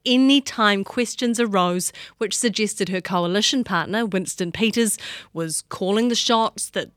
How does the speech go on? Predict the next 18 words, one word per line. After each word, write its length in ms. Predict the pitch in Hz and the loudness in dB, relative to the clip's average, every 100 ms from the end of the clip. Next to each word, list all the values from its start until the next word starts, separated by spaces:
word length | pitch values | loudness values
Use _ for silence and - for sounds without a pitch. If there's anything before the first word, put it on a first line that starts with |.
| - | -8
the 80 | 190 | -4
tail 360 | - 220 233 | 0 2 4
may 200 | 233 226 | 4 6
have 100 | 226 | 4
been 220 | 233 220 | 4 2
wagging 380 | 180 208 214 233 | 4 4 4 4
the 100 | 226 | 4
dog, 360 | 202 208 208 202 - - - | 6 6 6 4 -4 -14 -8
that 160 | 214 | -2
she'd 180 | - 226 | 0 0
lost 440 | 196 202 208 - - | 2 0 0 -2 -4
control 580 | 226 208 - 175 170 | -2 -2 -2 -2 -4
of 200 | 165 180 | -6 -8
her 120 | - 180 | -6 -8
government. 640 | 170 165 151 156 147 - - _ _ _ - | -4 -6 -6 -10 -10 -12 -14 _ _ _ -2
It 320 | 220 220 - - - | -2 -2 -6 -12 -10
was 500 | 190 196 190 190 - _ _ - | -2 0 0 -2 -6 _ _ -10
withering. 680 | 185 175 170 160 156 143 | -4 -4 -4 -4 -6 -10